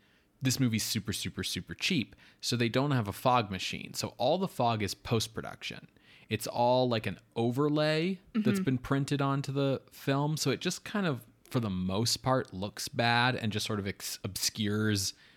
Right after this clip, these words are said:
Speaker 1: being able to see what's going on.
Speaker 2: Yeah, it looks more like,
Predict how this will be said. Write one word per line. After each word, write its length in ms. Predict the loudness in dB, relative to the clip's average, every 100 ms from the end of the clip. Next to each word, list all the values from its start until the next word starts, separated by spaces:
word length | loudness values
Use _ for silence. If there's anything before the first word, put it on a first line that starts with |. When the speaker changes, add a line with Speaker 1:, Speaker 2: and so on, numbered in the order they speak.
| _
Speaker 1:
being 220 | 2 4 4
able 180 | 2
to 60 | 0
see 220 | 0 0
what's 180 | 0 -2
going 340 | -2 0 0
on. 440 | 0 -2 -2 0 2
Speaker 2:
Yeah, 260 | 2 2 0
it 160 | -2 -2
looks 320 | -4 -2 2
more 240 | 2 4
like, 520 | 2 2 0 -6 -14